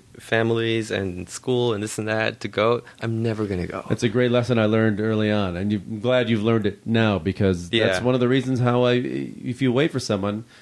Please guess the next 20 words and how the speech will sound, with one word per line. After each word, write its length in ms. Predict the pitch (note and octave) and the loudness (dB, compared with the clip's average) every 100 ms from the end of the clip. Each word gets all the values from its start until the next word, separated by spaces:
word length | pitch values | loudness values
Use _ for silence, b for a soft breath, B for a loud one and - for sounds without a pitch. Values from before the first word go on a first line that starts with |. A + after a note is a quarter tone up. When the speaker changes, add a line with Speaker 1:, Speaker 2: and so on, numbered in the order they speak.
| B | B
Speaker 2:
they 100 | A#2 | 0
either, 600 | A#2+ B2 A#2+ A#2 A2 G#2+ - _ _ | 2 4 4 2 0 -4 -10 _ _
A, 300 | C#3+ C3 C3+ D3 | 0 2 2 0
is, 260 | C#3 - | -2 -4
well, 320 | C3+ C3+ B2+ | -2 2 2
once 220 | A#2+ C#3+ C3 | 2 0 2
they 80 | |
have 120 | A2 F#2+ | 2 2
families, 400 | A#2 F#2+ F2+ E2 | 0 2 -2 -2
they're 160 | F#2 | 0
out. 280 | F#2+ E2+ - | 0 -2 -6
They're, 100 | F#2 | -8
they're 200 | F#2 F#2 | -4 -2
not, 220 | F2 - | -2 0
that's 200 | G#2+ G2+ | 0 0
not 100 | G2 | 0
gonna 120 | F2+ F2+ | 0 0
happen 220 | F2 - | -2 -4
anymore. 320 | F2+ - - - | -4 -4 -6 -2
Speaker 1:
Yeah. 380 | B2+ A2 G2 | 0 0 -2